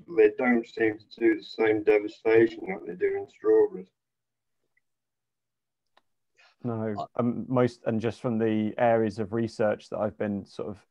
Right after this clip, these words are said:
Speaker 2: aimed at, is that a lot of the research currently is aimed at strawberry.
Speaker 3: I, I was unaware that there was a pred-, predatory thrip. Um,
Speaker 2: Yes.
Speaker 3: it, uh, apart from the banding, is, is there any other way of identifying it? Does it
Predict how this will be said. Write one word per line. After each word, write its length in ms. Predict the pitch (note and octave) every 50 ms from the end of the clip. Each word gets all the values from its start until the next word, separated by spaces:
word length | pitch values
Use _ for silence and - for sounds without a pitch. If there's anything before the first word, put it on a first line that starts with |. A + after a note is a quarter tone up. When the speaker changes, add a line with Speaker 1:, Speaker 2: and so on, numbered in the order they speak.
| -
Speaker 2:
aimed 300 | A2 A2 A2 A2 A2 G2
at, 200 | G#2+ G#2 G#2 - -
is 220 | - A#2 G2 - _
that 220 | - G#2 - - -
a 180 | G#2 F#2 G2
lot 220 | A#2 A2+ A2+ A2 A2
of 40 | G#2+
the 80 | G#2+
research 420 | G2+ G#2 G#2 F#2+ - - A2 A2+ -
currently 400 | - A2+ A2 G#2+ G#2+ G#2+ G#2 G#2
is 100 | G2+ F#2
aimed 220 | G#2+ G#2 G#2 G2+
at 80 | - -
strawberry. 400 | - - A2 G#2+ G#2 G2+ G2+ G#2+ - _ _ _ _ _ _ _ _ _ _ _ _ _ _ _ _ _ _ _ _ _ _ _ _ _
Speaker 3:
I, 180 | C#3+ C#3+ D#3 - - - - - - -
I 140 | D#3+ D3
was 260 | D#3 D#3 D#3 C#3+ C3+ E3
unaware 560 | D#3 D3+ D3+ D3 C3+ C3 D3 C#3+ C#3 C3 B2
that 220 | A#2+ B2 C3 C3 -
there 140 | C3 C3
was 160 | B2 B2+ B2+ C3
a 40 |
pred-, 380 | B2 - - C#3 B2+ D3+ D#3 - - _
predatory 680 | - - C#3+ C3+ B2 C3 C3 - - - C#3 B2+ A#2 A#2
thrip. 520 | - - - - C3+ A2+ F#2+ - - _ _ _ _ _ _ _ _ _ _ _ _ _ _ _ _ _ _ _ _ _ _ _ _
Um, 420 | - A2+ A2 A2+ A#2 A2+ A2 A2 G2+
Speaker 2:
Yes. 360 | F#2+ - - - - - _ _ _ _ _ _ _ _ _ _
Speaker 3:
it, 200 | - - A#2 - _ _ _ _ _ _ _ _ _ _ _ _ _ _ _ _ _ _ _ _ _
uh, 200 | - C#3 C#3 - - -
apart 440 | C#3 C3+ C3+ - - D#3 D3 - -
from 140 | C#3 C#3
the 60 | C3+ A#2
banding, 680 | - C#3+ C3+ C3 B2+ A#2+ A#2+ A2+ G2+ F#2+ G2 G#2+ A2
is, 260 | A#2 A#2 A2 - -
is 200 | - B2+ C3 -
there 180 | - B2+ B2 A#2+
any 160 | A#2+ B2+ B2
other 200 | A#2+ A#2+ A#2 A#2
way 260 | A#2 A#2+ B2 A#2+ A#2+
of 120 | A#2 A#2 -
identifying 840 | A#2+ A#2 A#2 A2+ - A#2+ A#2 A#2 - _ - G2+ G2 F#2+ F#2 F#2 G2
it? 220 | F#2 - - - _
Does 200 | - A2 G2+ G2+
it 220 | G#2 G#2 - -